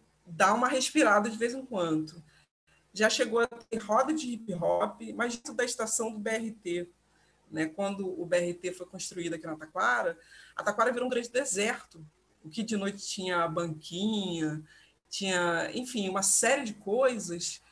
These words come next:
começou a desaparecer. Então, o Cine Taquara veio como um respiro. Eu já não me lembro nem quantos anos tem o Cine Taquara, né? O Cine Taquara, ele começa a exibir filmes durante a semana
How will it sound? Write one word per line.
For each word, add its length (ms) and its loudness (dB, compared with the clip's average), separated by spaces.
começou 340 4
a 40 0
desaparecer. 880 0
Então, 300 2
o 40 -2
Cine 280 2
Taquara 440 2
veio 280 -4
como 200 0
um 60 -2
respiro. 800 -2
Eu 40 -4
já 80 -2
não 140 -2
me 80 -2
lembro 240 -2
nem 160 -2
quantos 360 -2
anos 420 -4
tem 100 -10
o 40 -12
Cine 220 -10
Taquara, 560 -4
né? 140 -6
O 40 -10
Cine 180 -10
Taquara, 480 0
ele 240 2
começa 1040 4
a 140 4
exibir 380 -2
filmes 720 -6
durante 380 -4
a 40 -6
semana 640 -2